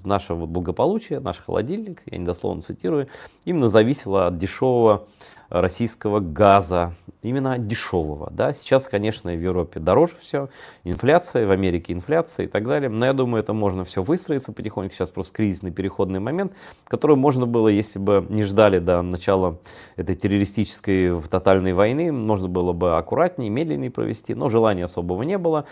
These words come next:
По указке Москвы уничтожалась ядерная энергетика в Европе. Э, это прямой подкуп, я абсолютно уверен. Вот. П-, это еще предстоит разобраться, кто там что брал, э, от кого и, э, в какое место. Вот.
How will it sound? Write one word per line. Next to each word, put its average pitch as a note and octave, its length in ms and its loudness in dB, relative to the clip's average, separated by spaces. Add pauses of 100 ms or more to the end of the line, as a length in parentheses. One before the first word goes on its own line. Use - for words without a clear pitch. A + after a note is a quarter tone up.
(520)
По A2+ 80 6
указке A2+ 400 4
Москвы G2+ 360 0
уничтожалась F#2 640 0
ядерная E2 520 0 (120)
энергетика B2+ 640 -2
в A#2+ 60 -2
Европе. A#2+ 640 2 (420)
Э, F#2+ 300 6
это G2 120 0
прямой G2 300 2
подкуп, - 380 -4
я E2+ 120 2
абсолютно E2 420 -4
уверен. D3 420 -4 (140)
Вот. G#2+ 440 -2 (240)
П-, G2+ 140 2
это G2+ 140 -2
еще F#2+ 140 -6
предстоит F#2 400 -4
разобраться, F2+ 460 -2
кто - 200 -6
там F#2+ 340 -8
что - 220 -6
брал, G2 400 4 (120)
э, F2+ 300 -4
от - 140 -8
кого F#2+ 320 2
и, F2+ 300 -2
э, F2+ 440 -6
в - 60 -18
какое G2 320 -2
место. F2+ 400 -6 (800)
Вот. G#2 260 4